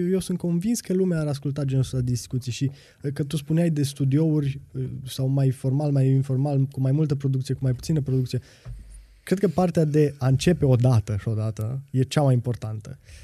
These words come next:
Cu telefoanele, cu două microfoane luate cu cinci sute de lei de la magazinul de lângă, da, să începem odată,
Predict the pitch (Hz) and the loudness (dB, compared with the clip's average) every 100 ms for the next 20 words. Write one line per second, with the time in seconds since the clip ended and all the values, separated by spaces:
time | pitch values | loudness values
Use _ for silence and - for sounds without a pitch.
0 | - - - - - 135 156 147 139 170 | -20 -20 -18 -16 -4 -2 0 0 0 0
1 | 185 196 185 180 151 - 147 139 156 175 | -2 0 2 0 0 0 2 2 2 2
2 | 165 147 147 165 147 147 143 143 135 131 | 0 -2 -2 0 4 4 4 2 4 4
3 | 127 123 120 - 139 135 131 143 135 131 | 4 4 0 0 0 2 4 4 6 4
4 | 127 123 127 143 139 123 123 160 165 160 | 2 2 2 4 4 4 4 4 2 0
5 | 151 - - - - - - 156 - 131 | -2 -6 -14 -16 -16 -16 -14 -10 -8 -4
6 | 147 139 156 170 135 135 127 - - 127 | 0 0 2 0 2 0 -2 -6 -6 -2
7 | 123 - | -2 -4